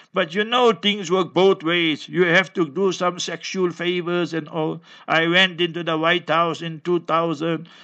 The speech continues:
and then that was before nine eleven. And then they took us for a tour, and we saw, oh, Clinton, the Harami, also not in the White House. I saw him outside, you understand,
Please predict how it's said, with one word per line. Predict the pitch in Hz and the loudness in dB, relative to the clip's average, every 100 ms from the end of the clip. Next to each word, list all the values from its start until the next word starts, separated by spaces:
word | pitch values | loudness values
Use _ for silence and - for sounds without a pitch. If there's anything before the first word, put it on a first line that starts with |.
| - | -2
and | 156 160 151 | 0 0 4
then | 170 190 185 151 | 6 8 6 4
that | 170 175 | 2 4
was | 170 151 | 0 2
before | 156 156 185 185 | -2 -2 0 2
nine | 170 170 165 | 0 0 0
eleven. | 170 165 160 151 143 - - - | 0 0 0 -4 -8 -20 -10 -2
And | 147 147 | -2 4
then | 165 180 175 | 6 6 4
they | 170 | -2
took | 143 180 - | -2 -6 0
us | 175 165 | 0 0
for | 165 156 | -2 -2
a | 160 | -4
tour, | - 175 175 160 110 - | 0 2 4 2 0 -2
and | 165 170 | 0 2
we | 170 170 | 0 0
saw, | 175 180 180 170 | 2 4 4 2
oh, | 165 | -2
Clinton, | 147 165 170 151 175 165 | 0 -2 -2 -4 -6 -4
the | 160 | -6
Harami, | - 160 165 180 175 170 165 | -2 0 2 2 0 -2 -2
also | 170 165 151 165 | 0 -2 -2 -4
not | 170 208 196 | 2 2 2
in | 180 | -2
the | 175 | -2
White | 160 165 - | 0 -2 -2
House. | 156 156 139 | 0 0 -2
I | 147 147 | -4 -6
saw | - 170 | -2 -2
him | 170 160 | -2 -2
outside, | 160 160 - 156 151 131 | -6 -6 -4 -4 -4 -4
you | 151 | -4
understand, | 151 147 - 180 180 151 | -4 -6 0 4 4 4